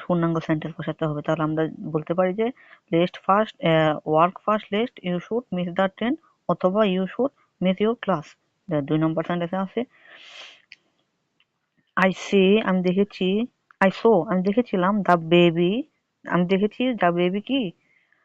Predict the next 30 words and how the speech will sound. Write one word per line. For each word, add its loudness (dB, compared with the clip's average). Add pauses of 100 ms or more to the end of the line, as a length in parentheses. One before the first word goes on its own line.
(160)
The 2
baby 2
কি -4
করছে? -2
The 2 (540)
playing 2
in -2
the 6
field, 0 (220)
মাঠে 0
খেলা 2
করতেছে, -2
অথবা 2
দিতে -2
পারি 0
যে 2 (180)
crying 0
in 0
the 4
room, -2 (640)
যে -2
একটি -2 (500)
ঘরে 4 (560)
কান্না 0
করতেছে। -6 (200)
তাহলে -2
এখানে -4
আমরা -2
দেখি 0 (240)
crying 2